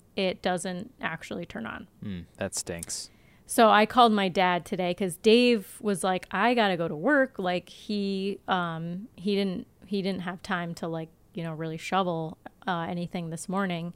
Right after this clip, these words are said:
Speaker 2: Mm-hmm.
Speaker 1: except for, like, getting his car out, which still took an hour and a half, like, even though
Speaker 2: Yeah.
Speaker 1: he was at the end of the driveway, 'cause there was, like, you know, over a foot of snow, I think.
Speaker 2: Yeah.
Speaker 1: Um,
Speaker 2: Yeah.
Speaker 1: down here anyway.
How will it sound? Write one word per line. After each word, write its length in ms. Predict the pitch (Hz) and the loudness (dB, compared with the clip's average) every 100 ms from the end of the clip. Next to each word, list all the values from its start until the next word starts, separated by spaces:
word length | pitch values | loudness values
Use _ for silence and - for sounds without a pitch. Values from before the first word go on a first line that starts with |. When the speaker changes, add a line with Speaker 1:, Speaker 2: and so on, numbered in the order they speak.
| - | -10
Speaker 2:
Mm-hmm. 320 | 113 117 110 - | -8 -6 -6 -6
Speaker 1:
except 320 | - 190 - | -2 -2 0
for, 160 | 196 180 | 0 0
like, 160 | 180 | -2
getting 240 | 190 175 170 | -4 -4 -2
his 180 | 196 | -2
car 260 | - - 156 | -4 -4 -2
out, 160 | 160 185 | -2 -2
which 220 | 180 - | -4 2
still 220 | 220 196 | 6 6
took 200 | - 185 | 4 0
an 100 | 170 | -2
hour 180 | 160 156 | -4 -6
and 80 | 160 | -6
a 40 | |
half, 460 | 202 - - - - | -2 -2 -4 -6 -6
like, 200 | 196 - | -4 -4
even 180 | 185 214 | -4 2
though 80 | |
Speaker 2:
Yeah. 100 | 127 | 2
Speaker 1:
he 60 | 196 | 2
was 120 | 175 | -2
at 100 | - | -6
the 80 | - | -4
end 80 | - | -6
of 60 | 220 | -2
the 60 | |
driveway, 580 | 202 - - - - 196 - | 0 0 0 -2 -2 -4 -6
'cause 160 | 208 | -2
there 100 | 185 | 0
was, 260 | 185 175 - | 0 -2 -2
like, 300 | 214 202 - - - | 2 2 0 -10 -8
you 160 | - 247 | 2 4
know, 140 | 202 | 6
over 280 | - 208 208 | 8 8 6
a 40 | 185 | 4
foot 220 | - 185 | 2 0
of 80 | - | 0
snow, 360 | - 185 214 | -2 2 2
I 120 | - - | 2 -6
think. 400 | - - - - - - | -6 -8 -10 -20 -10 -2
Speaker 2:
Yeah. 280 | 107 85 - _ _ - _ _ _ 185 | 0 -2 -8 _ _ -20 _ _ _ -2
Speaker 1:
Um, 120 | 151 | 2
Speaker 2:
Yeah. 180 | 113 98 | 4 2
Speaker 1:
down 120 | 160 | -2
here 180 | 190 175 | -2 -2
anyway. 440 | 160 156 156 | -4 -6 -6